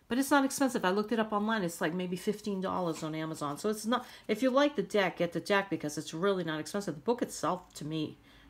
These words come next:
is <laughs> worth it because it was just, it's just so well done. I love the, the writing style. Look at this Nine of Cups. That is very different from the traditional Nine of Cups. That's beautiful. I really love that. Look at the tenderness. Oh, I love it. Okay, Ten of Cups.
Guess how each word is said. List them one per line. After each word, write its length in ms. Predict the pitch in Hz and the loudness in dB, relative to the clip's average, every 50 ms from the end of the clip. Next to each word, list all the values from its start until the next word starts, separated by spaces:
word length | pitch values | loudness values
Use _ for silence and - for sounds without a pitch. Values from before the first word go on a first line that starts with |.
| - - - | -16 -12 -10
is 160 | 170 - - | -8 -4 -2
<laughs> 0 | |
worth 280 | 180 170 - 180 - - | -2 0 0 0 0 -2
it 120 | 160 - | -4 -4
because 240 | - 175 - 156 - | -4 -8 -8 -8 -6
it 20 | |
was 120 | 175 175 - | -6 -6 -6
just, 180 | 180 - - - | -8 -8 -8 -8
it's 160 | 180 175 - | -8 -6 -8
just 140 | 226 - - | -8 -8 -6
so 100 | - 190 | -4 -2
well 200 | 165 165 165 156 | -2 -2 -2 -2
done. 440 | - - 180 269 233 151 147 147 - - - - - - - - - - | -2 -2 -2 0 0 -2 -4 -6 -8 -10 -18 -20 -20 -20 -20 -16 -10 -6
I 40 | 160 | -4
love 200 | 170 190 196 190 | -4 -4 -4 -4
the, 120 | 165 147 - - - | -6 -8 -8 -8 -6
the 380 | - 151 147 151 - 165 165 165 151 | -4 -4 -4 -4 -6 -8 -8 -8 -4
writing 320 | 160 156 170 180 196 170 | -2 -2 -2 -2 -2 -6
style. 280 | - - - 147 147 151 | -6 -6 -6 -6 -6 -6
Look 140 | 185 233 - | -4 -2 -2
at 80 | 403 | 0
this 180 | 415 381 - - | 0 -2 -2 -2
Nine 220 | 196 185 180 175 | -2 -2 0 -2
of 80 | 151 - | -4 -6
Cups. 540 | - - 156 - - - - - - - - - - - - - - - - - - - | -4 -4 -2 -2 -2 -4 -8 -12 -12 -14 -16 -20 -20 -20 -20 -20 -20 -20 -20 -12 -4 0
That 180 | 220 277 330 | 2 4 4
is 140 | 269 190 170 | 2 0 0
very 260 | 160 170 170 175 175 | 2 2 4 4 2
different 300 | 160 165 151 - 165 165 | 0 -2 -6 -8 -8 -10
from 160 | - - 160 147 | -8 -6 -6 -6
the 60 | 151 143 - | -6 -8 -10
traditional 540 | - - 165 147 156 147 - - 151 151 147 | -10 -8 -6 -6 -6 -6 -6 -6 -6 -6 -4
Nine 200 | 143 147 147 147 | -4 -4 -6 -6
of 80 | 139 - | -6 -6
Cups. 200 | - 147 - - | -8 -8 -6 -6
That's 180 | 277 277 - | -8 -8 -6
beautiful. 560 | - - 165 165 165 165 - - 139 131 - - | -4 -2 -2 -2 -2 -4 -6 -6 -6 -6 -4 -4
I 60 | 208 220 208 165 | -6 -6 -4 -4
really 240 | 160 160 156 151 151 | -4 -4 -2 -2 -4
love 240 | 139 135 135 139 135 | -4 -4 -6 -6 -6
that. 200 | 147 - - - | -6 -8 -6 -6
Look 120 | 175 185 - | -8 -6 -6
at 60 | 277 | -6
the 80 | 320 | -6
tenderness. 840 | 320 - - - - 175 170 151 139 - - - - - - - - - - - - - - - - - - - - - - - - - | -6 -6 -6 -6 -4 -4 -4 -4 -6 -6 -8 -10 -10 -10 -10 -12 -12 -16 -20 -20 -20 -20 -20 -20 -20 -20 -20 -20 -20 -20 -20 -20 -10 -6
Oh, 160 | 214 208 180 - - - - | -4 -4 -4 -6 -12 -12 -8
I 40 | 170 | -6
love 260 | 165 160 156 151 156 | -6 -6 -6 -6 -8
it. 100 | 156 - - - - - - - - _ _ _ - - _ - - - - - - - - _ - - | -8 -10 -12 -14 -16 -16 -16 -18 -20 _ _ _ -20 -20 _ -20 -20 -20 -20 -20 -20 -20 -20 _ -10 -8
Okay, 340 | 196 202 - - - - - | -8 -6 -6 -6 -8 -8 -10
Ten 180 | - - 185 185 | -8 -6 -4 -4
of 120 | 208 214 | -4 -4
Cups. 720 | - - 269 262 262 - - - - - - - - - | -4 -2 -2 -2 -4 -6 -12 -12 -12 -12 -12 -12 -14 -16